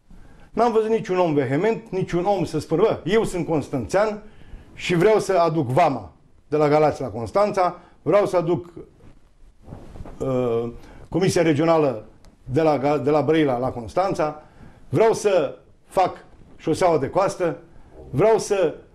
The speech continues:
aduc cota de impozitare la cinci la sută pentru activitățile turistice pe litoral, cum au colegii noștri bulgari.”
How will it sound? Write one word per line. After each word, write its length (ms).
aduc 600
cota 280
de 100
impozitare 920
la 120
cinci 300
la 140
sută 380
pentru 240
activitățile 640
turistice 460
pe 60
litoral, 460
cum 160
au 320
colegii 340
noștri 260
bulgari.” 520